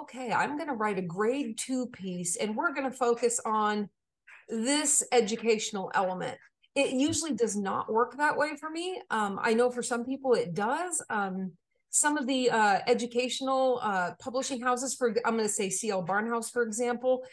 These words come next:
they're really big on making sure that you have some sort of concept that you're trying to teach the kids. It's not necessarily that you're trying to write the next grade five wonder. Um, they wanna see you say,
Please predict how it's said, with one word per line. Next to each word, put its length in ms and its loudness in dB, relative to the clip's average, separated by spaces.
they're 300 0
really 240 2
big 340 8
on 180 2
making 300 -4
sure 200 0
that 120 -2
you 140 -4
have 260 0
some 320 0
sort 180 -2
of 120 -12
concept 420 -4
that 80 -10
you're 160 -4
trying 360 -6
to 80 -6
teach 440 -6
the 120 -6
kids. 420 -2
It's 160 -4
not 260 2
necessarily 1040 2
that 200 6
you're 320 6
trying 540 -4
to 560 -6
write 400 2
the 80 2
next 280 -2
grade 380 0
five 460 4
wonder. 600 -2
Um, 420 0
they 220 6
wanna 280 4
see 280 -2
you 260 -2
say, 640 0